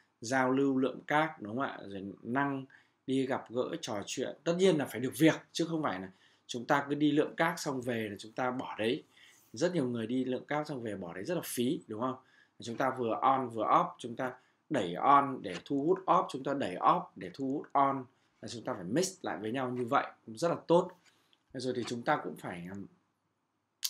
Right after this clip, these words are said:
phát triển các cái nội dung phù hợp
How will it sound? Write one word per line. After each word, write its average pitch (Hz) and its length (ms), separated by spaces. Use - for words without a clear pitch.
phát 202 180
triển 123 240
các 131 200
cái 139 240
nội 135 240
dung 151 380
phù 131 240
hợp 117 280